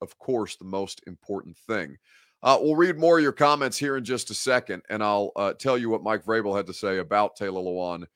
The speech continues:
and Bud Dupree momentarily, right after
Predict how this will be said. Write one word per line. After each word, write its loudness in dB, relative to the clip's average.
and 4
Bud 2
Dupree -6
momentarily, 0
right 4
after 2